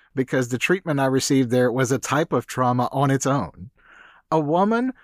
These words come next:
with multiple personality disorder did the scheduling and billing. One of her personalities didn't like me. <laughs> Scheduling and billing were always in a complete state of chaos. She was eventually replaced by another woman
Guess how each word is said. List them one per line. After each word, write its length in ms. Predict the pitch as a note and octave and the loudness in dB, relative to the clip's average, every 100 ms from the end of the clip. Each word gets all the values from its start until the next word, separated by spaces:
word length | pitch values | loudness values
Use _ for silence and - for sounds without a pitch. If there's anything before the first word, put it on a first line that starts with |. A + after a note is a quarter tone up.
| _ | _
with 180 | D3+ C#3+ | -2 0
multiple 540 | C#3+ D3 F#3+ G#3+ G3+ | 2 0 0 -2 -2
personality 720 | G3 F#3+ F3+ E3 D3+ D#3+ C3 B2 | -2 0 -2 -2 0 0 0 0
disorder 500 | B2 A#2 B2+ A#2 A#2 | 0 0 0 2 0
did 340 | A2 C3+ D#3+ | 0 0 0
the 80 | D3+ | 0
scheduling 760 | - - E3 F3 F3 E3 D#3+ | -4 0 0 0 0 0 0
and 160 | C#3 C3+ | 0 2
billing. 380 | D3 E3 E2+ C#2 _ - - | 2 0 -4 -8 _ -18 -4
One 200 | C#3+ G3+ | -2 -2
of 100 | A3 | 0
her 120 | G3+ | -2
personalities 960 | - G3 F3+ E3+ E3 G#3+ D#3 C#3+ C3 | 0 0 2 0 0 0 2 2 0
didn't 480 | A#2+ G2 F3+ G3 F#3 | -4 0 0 0 -2
like 260 | E3+ G#3 A3+ | 0 0 0
me. 400 | A#2 F#2 - A2+ | -4 -4 -6 -10
<laughs> 40 | |
Scheduling 1200 | G3+ - - - - - - B3 D#4 G4 B3+ C4+ E4 - E4+ - | -4 -2 -2 -4 -6 -6 -4 -2 0 2 0 0 -4 -2 -2 -2
and 200 | C#4 B3+ | -4 -4
billing 440 | A3+ C#4 B3 G3+ G#3 - - | -2 -2 0 -2 -4 -10 -6
were 220 | G3+ - | -4 0
always 500 | G3 A#3 A3+ A3+ A3 | 0 0 0 0 -2
in 200 | - G3 | -2 -2
a 80 | G3 | -2
complete 600 | - G3 F3 G3 G#3+ A3 | 0 -2 0 0 0 -2
state 340 | - D#3+ D#3+ | -4 0 2
of 120 | F3+ | 0
chaos. 760 | - B3 C4+ A#3 - - - - - | -2 -2 0 -2 -4 -8 -10 -10 -6
She 200 | - A3 | 0 2
was 220 | A#3 G3 | 2 0
eventually 600 | G3+ F3 G#3+ D#4 - C#4 G3 | 0 2 2 0 -2 0 0
replaced 580 | G3 F#3+ F#3+ F#3+ - | 0 0 0 0 -2
by 180 | D3 D3+ | -2 0
another 360 | D3 E3 A#3 A3 | 2 0 0 0
woman 440 | D3+ C3+ C3+ D#3 | 2 2 2 0